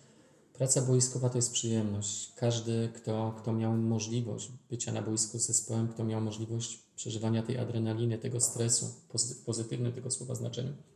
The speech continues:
bycia w szatni z zespołem, grania o stawkę, każdy wie, że to, to jest coś przyjemnego, do czego zawsze można wracać. E, rzeczywiście mam licencję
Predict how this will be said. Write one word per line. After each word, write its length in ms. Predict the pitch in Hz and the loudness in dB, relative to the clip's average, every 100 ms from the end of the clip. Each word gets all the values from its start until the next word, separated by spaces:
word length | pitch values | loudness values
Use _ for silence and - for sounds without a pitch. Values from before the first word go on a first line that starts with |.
| - _ _ _ _ - _ _ - | -20 _ _ _ _ -20 _ _ -6
bycia 400 | 123 117 117 113 | 0 2 2 0
w 60 | - | 2
szatni 400 | - 117 113 107 | 4 4 0 0
z 40 | |
zespołem, 500 | - 110 - 113 120 120 - - _ _ - | 2 0 2 2 2 -2 -8 -20 _ _ -4
grania 480 | 110 113 117 110 120 | 2 6 6 4 4
o 60 | |
stawkę, 600 | - 117 107 - 120 127 - - _ | 4 4 0 2 2 2 -2 -12 _
każdy 360 | - 117 107 113 | 0 0 2 -2
wie, 200 | 110 110 | 0 0
że 140 | 107 | -2
to, 300 | 107 107 110 107 | -4 -4 -4 -4
to 60 | 113 | -2
jest 160 | 107 | -2
coś 140 | - - | -4 -6
przyjemnego, 540 | - 113 107 110 110 | -4 -4 -2 -2 -2
do 100 | 107 | -4
czego 220 | 104 127 | -6 -6
zawsze 300 | 123 113 - | -4 -2 -2
można 240 | 104 101 104 | -2 -4 -4
wracać. 420 | 107 117 120 - - - - - _ 120 | -6 -6 -8 -12 -20 -20 -20 -20 _ -6
E, 160 | 117 | -4
rzeczywiście 560 | 117 127 135 135 - 113 | -2 -2 -2 0 0 0
mam 340 | 107 113 110 | 2 2 2
licencję 800 | 107 107 110 107 - 107 104 117 | 2 0 0 0 0 0 -2 -6